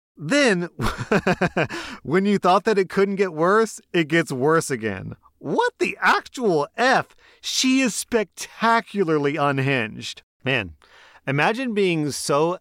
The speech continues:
absolutely batshit insane that you drive your family away from you, and your response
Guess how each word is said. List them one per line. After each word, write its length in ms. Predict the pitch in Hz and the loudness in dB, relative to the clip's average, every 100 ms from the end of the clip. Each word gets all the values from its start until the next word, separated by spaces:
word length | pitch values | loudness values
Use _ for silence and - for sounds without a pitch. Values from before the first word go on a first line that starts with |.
| _ | _
absolutely 1000 | 127 127 156 - 165 135 117 113 101 95 101 82 | 0 0 0 -4 -6 -2 -2 -4 -6 -8 -10 -6
batshit 500 | 113 110 139 - 120 | -2 -2 -2 -4 -4
insane 680 | 113 110 - 104 98 85 - - | -2 -4 -4 -4 -4 -8 -12 -8
that 120 | 117 160 | -6 -4
you 280 | 131 123 | -2 -2
drive 720 | 104 107 104 120 131 135 117 101 | -4 -6 -2 0 0 0 -2 -2
your 140 | 110 | -4
family 440 | - 107 113 120 117 | -2 -2 0 0 0
away 280 | 95 101 | 0 -2
from 200 | 104 123 | -2 -2
you, 280 | 123 135 135 - - _ - | 0 0 -2 -8 -20 _ -4
and 220 | 131 135 | -2 2
your 140 | 156 | 2
response 580 | 202 185 - 147 143 - | 2 -2 -2 0 0 -4